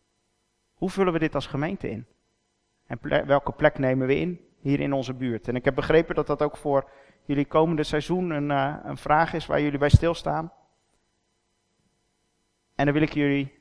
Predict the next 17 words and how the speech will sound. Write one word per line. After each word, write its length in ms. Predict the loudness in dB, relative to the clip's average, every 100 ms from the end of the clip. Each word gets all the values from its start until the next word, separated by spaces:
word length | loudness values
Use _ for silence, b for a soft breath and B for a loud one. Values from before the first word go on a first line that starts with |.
| _
in 140 | -10 0
zegenen. 420 | 0 0 -4 -12 _ _ -8
Wil 100 | -6
ik 80 |
jullie 220 | -2 0 2
in 260 | 0 -2 _ _ _ _
aanmoedigen 640 | 4 4 4 2 0 0
en 420 | 0 0 0 -4 -10 _ _ _ _ _ _ _ _ _ _ -6
enthousiasme 580 | -4 0 4 4 2 -4
ook 140 | -4
delen, 160 | -4 -2
want 140 | -4
het 80 | -6
is 40 |
een 100 | -6
mooi 220 | -4 -4
proces. 640 | -4 -8 -8 -10 -12 -18